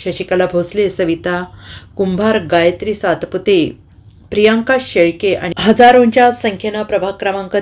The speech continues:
तीन आणि चार मधील महिला उपस्थित होत्या. प्रथम क्रमांक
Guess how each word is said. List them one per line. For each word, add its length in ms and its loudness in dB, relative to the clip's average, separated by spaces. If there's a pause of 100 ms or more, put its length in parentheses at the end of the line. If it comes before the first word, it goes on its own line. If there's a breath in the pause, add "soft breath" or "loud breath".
तीन 160 0
आणि 260 2
चार 240 0
मधील 280 -4
महिला 340 -2 (140)
उपस्थित 480 -2
होत्या. 260 -8 (880 loud breath)
प्रथम 380 4
क्रमांक 380 2